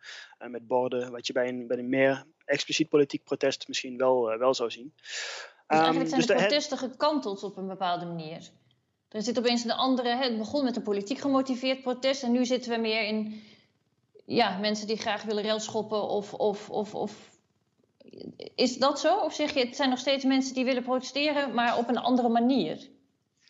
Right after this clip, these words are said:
Speaker 1: Ja, ik, ik zou meer richting dat laatste neigen. Of in ieder geval, ik denk dat,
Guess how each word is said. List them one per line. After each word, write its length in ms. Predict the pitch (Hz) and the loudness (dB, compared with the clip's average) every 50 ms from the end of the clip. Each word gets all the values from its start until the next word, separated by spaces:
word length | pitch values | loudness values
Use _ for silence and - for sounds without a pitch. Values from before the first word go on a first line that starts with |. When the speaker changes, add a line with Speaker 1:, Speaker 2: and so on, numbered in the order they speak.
| _ _ _ _ _ _ _ _ _ _ _ _ | _ _ _ _ _ _ _ _ _ _ _ _
Speaker 1:
Ja, 280 | 180 180 175 160 147 | 0 2 4 4 4
ik, 120 | 143 156 175 | 2 0 -4
ik 100 | 170 - | -6 -6
zou 160 | - 208 208 | -6 -6 -4
meer 160 | 208 214 214 | -2 -4 -2
richting 300 | 202 202 180 - 190 175 | -2 -4 -6 -4 -2 -2
dat 100 | 156 143 | -2 2
laatste 440 | 151 160 165 170 165 - - 165 147 | 2 4 4 4 2 -2 -6 -6 -6
neigen. 640 | 143 139 143 143 143 143 - - 180 190 180 - 165 | -4 -4 -2 -2 -2 -2 0 2 0 0 0 -4 -8
Of 120 | 160 - | -10 -8
in 60 | 175 | -4
ieder 140 | 175 190 185 | -4 -4 2
geval, 160 | - 180 180 | 4 4 4
ik 80 | 170 165 | 4 4
denk 180 | 180 185 190 | 2 0 2
dat, 140 | - 170 160 | 0 0 -2